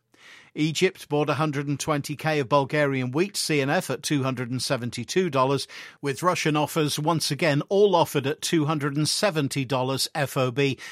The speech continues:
which clearly excluded them from doing any business. One can only speculate why Russian offers are all aligned at the floor price at public tenders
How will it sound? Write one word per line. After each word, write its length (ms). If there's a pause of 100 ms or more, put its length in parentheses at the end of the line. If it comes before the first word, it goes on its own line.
(140)
which 240
clearly 400
excluded 600
them 140
from 220
doing 400
any 220
business. 560 (300)
One 180
can 180
only 200
speculate 600
why 300
Russian 360
offers 440
are 200
all 300
aligned 520
at 260
the 80
floor 340
price 480
at 200
public 360
tenders 400